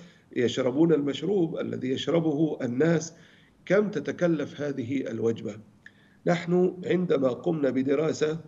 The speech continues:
آه، على متوسط ال-، أما أردنا أن نحسب، آه، قيمة، آه، زكاة الفطر في ألمانيا، قمنا بعمل دراسة على متوسط أسعار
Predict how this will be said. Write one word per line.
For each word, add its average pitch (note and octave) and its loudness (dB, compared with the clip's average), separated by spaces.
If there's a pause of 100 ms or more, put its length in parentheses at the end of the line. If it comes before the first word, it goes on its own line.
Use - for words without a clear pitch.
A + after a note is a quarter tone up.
(480)
آه، A#2+ 2
على C#3 2
متوسط C3+ -2
ال-، A#2 -2 (320)
أما B2+ 0
أردنا C#3 4
أن A#2+ 0
نحسب، C3+ 0 (480)
آه، A#2 2
قيمة، C#3+ 2
آه، A#2+ 2
زكاة D3+ 0
الفطر C#3+ -2
في D#3 -2
ألمانيا، E3 4 (480)
قمنا F#3 4
بعمل C3 2
دراسة D3 0 (340)
على D#3+ 0
متوسط D#3 2 (400)
أسعار D#3+ 0